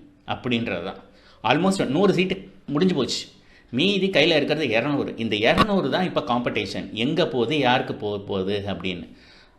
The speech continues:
ஆக மொத்தம் என்னுடைய கணிப்புப்படி பார்த்தீங்கன்னா, இருநூறை தாண்டாது போல இருக்கு அப்படின்னு தான் நினைக்க தோணுது. ஏதோ தமிழ்நாட்டுல கொஞ்சமாவது இது பண்ணியிருந்தா ஒரு அஞ்சு, பத்து தேறி இருக்கும்.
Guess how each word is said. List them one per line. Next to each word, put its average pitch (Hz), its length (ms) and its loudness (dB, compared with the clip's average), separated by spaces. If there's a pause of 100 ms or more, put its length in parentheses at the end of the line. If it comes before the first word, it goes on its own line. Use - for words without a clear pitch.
(120)
ஆக 156 300 -4
மொத்தம் 233 420 -2
என்னுடைய 185 440 2
கணிப்புப்படி 190 480 0
பார்த்தீங்கன்னா, 131 520 -2 (180)
இருநூறை 254 580 4
தாண்டாது 220 540 4
போல 160 200 4
இருக்கு 139 320 2
அப்படின்னு 127 260 2
தான் 139 420 -2
நினைக்க 107 280 -4
தோணுது. 95 320 -6 (560)
ஏதோ 180 180 0
தமிழ்நாட்டுல 196 560 2
கொஞ்சமாவது 156 880 2
இது 170 120 0
பண்ணியிருந்தா 151 360 0
ஒரு 190 140 4
அஞ்சு, 156 240 0
பத்து 196 320 -2
தேறி 175 240 2
இருக்கும். 135 460 -4